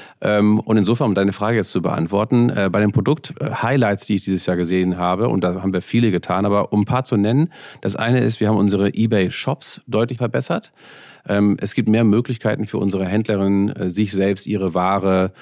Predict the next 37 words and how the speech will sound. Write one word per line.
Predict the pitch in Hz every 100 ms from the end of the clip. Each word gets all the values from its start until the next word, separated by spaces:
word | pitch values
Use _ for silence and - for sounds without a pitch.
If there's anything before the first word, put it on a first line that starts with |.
| - - -
ähm, | - 92 95 95
ihre | 110
Vorteile | 113 - 107 - 98 92 95 -
unseren | 110 104 95
Kunden | 107 101
gegenüber | 92 87 87
anzupreisen | 90 - 143 127 123 131 131
und | 113
das | 101 -
nicht | 117 127 -
nur | 113 110 104 - - - -
auf, | 95 95 95 - -
äh, | - 95 90 87
Desktop, | 110 117 - 170 -
also | 95 95
nicht | 107
nur | 104
auf | 104
den | -
stationären | - 113 - 123 127 120
Rechnern, | 131 - 135 135
sondern | 95 101 95
halt | 98 -
auch, | 92 92 98
äh, | 92 90 90 -
in | 92 95 92
der | - 95
mobilen | 90 107 107 82
Welt, | 85 87
die | -
natürlich, | 92 87 101 92 90
wie |
wir | 92 85
wissen, | 92 87
immer | 90 85
wichtiger | 104 - - -
wird, | -